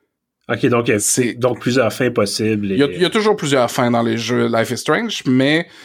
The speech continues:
Speaker 2: le, l'histoire, quand même, ça va rester quand même sur la même, la, la, la, la, la, la même track, puis c'est la, les conclusions qui vont varier. Euh, dans ce cas-ci, il y a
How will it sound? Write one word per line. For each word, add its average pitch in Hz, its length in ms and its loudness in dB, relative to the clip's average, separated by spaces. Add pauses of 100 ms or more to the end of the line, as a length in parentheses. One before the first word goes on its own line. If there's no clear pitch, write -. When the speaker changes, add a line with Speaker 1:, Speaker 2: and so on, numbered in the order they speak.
(360)
Speaker 2:
le, 123 420 0
l'histoire, 151 720 2 (260)
quand 131 220 2
même, 135 340 2
ça 113 320 -2
va 120 80 4
rester 123 420 0
quand 131 180 -2
même 123 100 2
sur 131 100 0
la 113 100 0
même, 113 220 -2 (160)
la, 117 160 2
la, 113 160 2
la, 95 160 0
la, 95 160 0
la, 107 180 0
la 113 140 0
même 113 200 2
track, 143 440 -4
puis 131 140 -6
c'est 120 240 -2
la, 117 160 0
les 113 180 -2
conclusions 117 560 -2
qui 110 160 -12
vont 95 140 -4
varier. 85 400 -4 (520)
Euh, 110 200 2
dans 127 200 0
ce 139 120 -4
cas-ci, 151 440 -2
il 160 140 -6
y 123 80 2
a 117 180 4